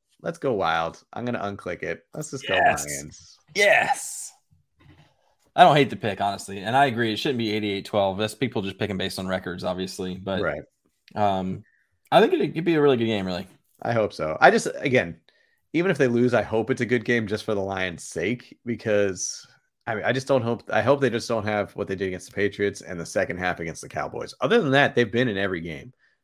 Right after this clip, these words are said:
Speaker 2: I gotta
Speaker 1: And
Speaker 2: say, I'm, I'm a little bit worried. I'm channeling, I got my Adoree Jackson, uh, Titans jersey on today,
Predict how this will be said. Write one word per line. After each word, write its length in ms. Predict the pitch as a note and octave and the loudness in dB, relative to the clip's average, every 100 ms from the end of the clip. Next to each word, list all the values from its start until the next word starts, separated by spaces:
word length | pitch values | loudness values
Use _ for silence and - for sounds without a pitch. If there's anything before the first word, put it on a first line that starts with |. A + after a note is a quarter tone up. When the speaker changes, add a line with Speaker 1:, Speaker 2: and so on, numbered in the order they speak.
| - | -6
Speaker 2:
I 100 | A#2+ | 0
gotta 60 | B2+ | 2
Speaker 1:
And 80 | C#3+ | 4
Speaker 2:
say, 100 | D#3 | 4
I'm, 120 | C3+ | 4
I'm 160 | - A#2+ | 2 0
a 100 | B2 | 4
little 160 | B2+ D3+ | 4 6
bit 120 | D3 | 4
worried. 380 | A#2 A#2+ A#2+ G2 | 4 6 4 2
I'm 140 | G2 | -2
channeling, 580 | G2 B2 A2+ G#2+ G2 F#2+ | -2 0 0 0 -2 -4
I 80 | G#2 | -2
got 180 | A#2 G2 | -2 0
my 120 | G#2+ | 0
Adoree 300 | F#2+ A2+ A2 | 0 2 2
Jackson, 680 | G#2 G#2 A2 C3+ B2+ B2 - _ _ | 2 0 0 -4 -4 -6 -14 _ _
uh, 140 | A2 G#2 | -6 -2
Titans 340 | A#2+ A#2+ B2 | 0 0 0
jersey 300 | - C3 B2+ | 0 0 2
on 140 | B2+ | -2
today, 420 | B2+ C3 C3+ D3 | 0 2 4 4